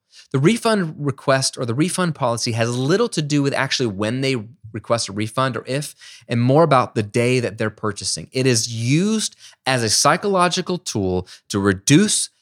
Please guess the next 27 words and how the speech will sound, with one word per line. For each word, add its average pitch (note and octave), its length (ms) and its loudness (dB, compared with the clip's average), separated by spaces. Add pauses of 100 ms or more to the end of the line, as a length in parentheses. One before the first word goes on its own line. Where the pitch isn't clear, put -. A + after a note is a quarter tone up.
(120)
the E3+ 80 2
risk A2+ 600 0 (220)
from F3+ 540 2
your D3+ 160 4
customer, A#2 400 2
transfer E3+ 720 -2
it C#3 220 -4
a A2+ 100 -4
hundred D#3+ 300 -6
percent G#3+ 320 -4
to - 160 -8
you B2+ 320 0 (240)
to A#2+ 80 -2
make A#2 260 2
it A2 160 -2
easier G#3 400 0
for A3 180 2
them, D#3+ 220 2
like A2 160 0
Jay A#2+ 200 -2
Abraham D#3 380 0
says, C#3+ 300 0 (220)
to - 80 -2
say D#3 240 2
yes, F3 500 2
make A2+ 180 -2
it B2 120 -8